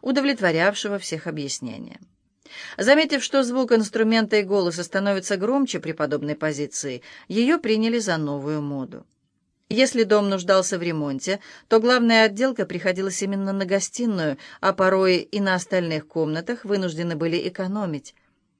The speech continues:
не очень заботясь о качестве материала, ведь в спальне и на кухню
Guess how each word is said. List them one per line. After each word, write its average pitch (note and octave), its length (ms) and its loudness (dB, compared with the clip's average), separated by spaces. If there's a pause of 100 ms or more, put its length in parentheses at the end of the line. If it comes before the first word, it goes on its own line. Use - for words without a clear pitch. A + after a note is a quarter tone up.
(100)
не B3+ 160 4
очень G3 280 -2
заботясь D#3+ 460 0
о E3+ 60 -4
качестве D#3+ 500 -4
материала, D#3 720 -2 (360)
ведь E3 220 -4
в - 40 -10
спальне F#3 680 2
и D#3+ 460 -2
на D3+ 180 -2
кухню F3 520 -6